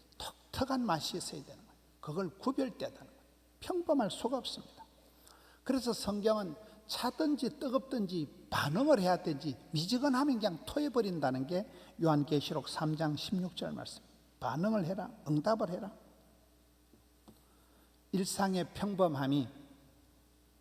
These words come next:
평범한 낙이 우리의 영성, 야성, 정성을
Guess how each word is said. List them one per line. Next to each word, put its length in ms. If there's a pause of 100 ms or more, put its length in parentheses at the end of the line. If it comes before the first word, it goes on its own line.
(420)
평범한 540
낙이 360 (800)
우리의 320
영성, 580
야성, 540 (300)
정성을 560